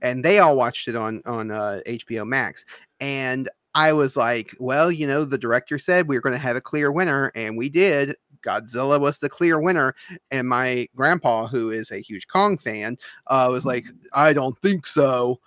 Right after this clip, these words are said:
I'm like, "What do you mean?" Like, "No, it looked like Kong had him on the ropes for most of it." I'm like, "Yeah, but he nearly killed Kong at the end by stomping on him." Like, uh,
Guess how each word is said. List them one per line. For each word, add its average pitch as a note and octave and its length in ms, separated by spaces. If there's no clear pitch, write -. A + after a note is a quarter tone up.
I'm D#3+ 120
like, C#3+ 280
"What F3 240
do F#3+ 80
you F#3+ 100
mean?" D3 520
Like, C#3+ 200
"No, D#3+ 300
it F#3 180
looked F#3+ 240
like C#3 200
Kong E3 360
had C#3+ 220
him D#3+ 160
on C#3 140
the C3+ 80
ropes D3+ 440
for B2+ 160
most D3 320
of B2 100
it." B2 220
I'm E3 60
like, E3 140
"Yeah, F#3+ 360
but E3+ 160
he F3+ 200
nearly F#3 500
killed A3 460
Kong D#3+ 360
at D#3 140
the D#3 180
end F#3 220
by D3+ 120
stomping F3+ 640
on B2 200
him." A2+ 220
Like, D#3+ 340
uh, E3+ 240